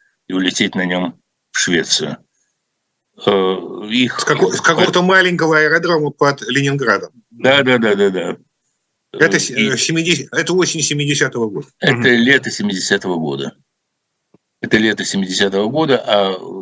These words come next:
Speaker 1: суд над ними был в декабре семидесятого. И, э, это было, э, их, конечно же, обвинили в измене Родине, э, и двоим из,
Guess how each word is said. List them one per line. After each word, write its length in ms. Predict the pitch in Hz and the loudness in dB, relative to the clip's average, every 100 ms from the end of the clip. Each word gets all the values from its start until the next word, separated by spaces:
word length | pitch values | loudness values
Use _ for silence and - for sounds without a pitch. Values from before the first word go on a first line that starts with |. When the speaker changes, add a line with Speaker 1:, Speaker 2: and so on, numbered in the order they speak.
| - | -4
Speaker 1:
суд 480 | - 143 139 117 - | -2 2 0 -2 -8
над 200 | 98 95 | -6 -4
ними 220 | 92 90 | -2 -2
был 200 | 95 98 | -2 -2
в 60 | |
декабре 360 | 92 101 87 76 | -4 -4 -2 -4
семидесятого. 760 | - 71 67 - 73 69 71 69 _ _ _ _ _ _ _ _ _ _ | -4 -8 -6 -6 -6 -8 -12 -12 _ _ _ _ _ _ _ _ _ _
И, 520 | - 92 90 90 - - - _ | -2 0 2 0 -4 -12 -18 _
э, 300 | 98 95 92 90 - | -2 0 0 -2 -2
это 180 | 120 117 | 0 0
было, 460 | 117 110 101 95 | 2 2 0 -2
э, 640 | - 110 104 95 92 98 98 | -10 -12 -6 -4 -4 -6 -4
их, 460 | 117 117 - - _ 120 - | -2 -2 -6 -20 _ -18 -4
конечно 420 | 107 110 104 87 | 0 2 0 0
же, 100 | 87 | -2
обвинили 360 | 87 92 92 87 | -2 -2 -2 0
в 80 | 90 | 0
измене 380 | 95 - 214 | 0 0 0
Родине, 480 | 139 170 160 151 139 - _ _ _ _ _ _ _ _ _ | 0 -2 -4 -6 -8 -12 _ _ _ _ _ _ _ _ _
э, 260 | - 104 104 | 0 2 2
и 640 | 95 104 104 98 95 92 87 87 _ _ _ _ | 0 -2 0 0 0 -2 -6 -12 _ _ _ _
двоим 640 | - 101 104 113 123 113 | -4 0 4 4 4 2
из, 500 | 110 87 - - - | -2 -4 -2 0 -2